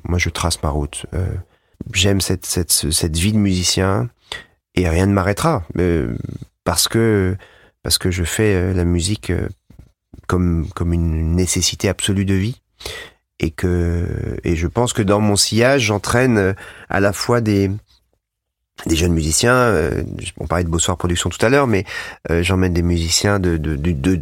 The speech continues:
plusieurs générations, euh, des musiciens qui pourraient être, euh, mes parents, euh, qui ont, qui ont un âge donc avancé, et avec eux aussi on fait des choses merveilleuses, comme Gérard Cosset ou d'autres, et, et tout ça me donne une joie incroyable, et c'est tellement loin de ces considérations crasses,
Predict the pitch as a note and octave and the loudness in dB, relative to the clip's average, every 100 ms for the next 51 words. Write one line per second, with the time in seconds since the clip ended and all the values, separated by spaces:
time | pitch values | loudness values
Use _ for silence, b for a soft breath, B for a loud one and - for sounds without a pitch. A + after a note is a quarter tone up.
0 | - - G#2 G#2 G2 G2 G2+ G#2 - C3+ | -4 -2 2 2 2 2 2 2 2 4
1 | C3 B2+ A#2 F#2+ B B B - E2+ F2 | 4 4 2 0 B B B -6 -2 0
2 | E2+ E2 G2+ - - - E2+ F2 - E2 | 0 0 0 -2 -8 -2 0 0 -2 -2
3 | C2+ - - - - D#2+ F#2 F2 G#2 C3 | -2 -4 -10 -12 -4 -2 0 0 2 2
4 | C#3 B2+ F#2 E2 D2 - E2+ F2 - - | 2 2 2 0 -2 -2 -2 -2 -4 -2
5 | F2 F2 F#2 G2+ F#2 D#2+ - F#2 F#2 - | 0 2 2 2 0 -2 0 0 0 2
6 | C#3+ B2+ F2 D#2 - G#2+ E2+ - E2 - | 2 4 2 2 2 2 2 0 -2 -2
7 | D2+ D#2+ F2 E2+ E2 G2+ C3 - F2+ F2 | -4 -2 -2 0 2 2 0 0 0 0
8 | D#2 - F#2+ - A#2+ F#2 D3+ D3+ B B | -2 -2 -2 0 0 2 0 -2 B B
9 | B B - - F#2+ F#2+ - - _ _ | B B -4 2 4 4 0 -6 _ _
10 | _ - - A#2 G3 F#3 G#2 G#2+ G#2 G2+ | _ -4 0 2 4 4 4 4 4 2
11 | F#2+ C3+ A#2+ - A#2 G3+ C#3 F#2+ G3+ G3 | 2 2 0 -2 -2 0 0 2 4 2
12 | B B B - G#2 - _ E3+ E3 D#3 | B B B -4 -4 -4 _ 2 2 4
13 | D3 C#3+ C3+ A2+ G#2+ B2 D3+ D3+ A2 G2 | 4 4 2 2 2 4 4 2 2 2
14 | F#2 F#2+ - F#2 - F#2 E2+ E2+ - G2+ | 0 -4 -4 -4 -2 0 0 0 0 0
15 | F#2 - G2+ G#2 - | -2 -2 0 0 -2